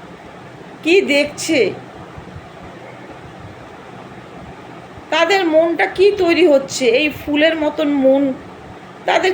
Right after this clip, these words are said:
কি, দেখতে দেখতে কি তৈরি হবে? তারাও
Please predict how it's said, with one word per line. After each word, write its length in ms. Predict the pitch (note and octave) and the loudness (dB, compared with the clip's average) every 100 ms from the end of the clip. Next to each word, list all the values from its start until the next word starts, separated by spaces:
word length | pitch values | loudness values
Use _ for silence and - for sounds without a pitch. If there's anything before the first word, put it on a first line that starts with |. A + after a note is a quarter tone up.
| - | 0
কি, 120 | D#4 F#4 D#4 D4 C#4 | 2 4 4 2 2
দেখতে 220 | D4 F#4 | 2 2
দেখতে 180 | F#4 F#4+ G4+ - | 0 0 -2 4
কি 100 | F#4+ G4 | 4 6
তৈরি 240 | D#4+ D4+ D4+ | 4 4 4
হবে? 260 | A#3 G#3+ F#3+ F#3+ - - - - - - - - - - - - - - G4+ - - - - - - - - - - - - | 4 2 0 -2 -14 -18 -20 -20 -20 -20 -20 -20 -20 -20 -20 -20 -18 -18 -18 -18 -18 -18 -18 -18 -18 -18 -18 -20 -20 -20 -2
তারাও 300 | D#4+ E4+ F#4 | 2 4 2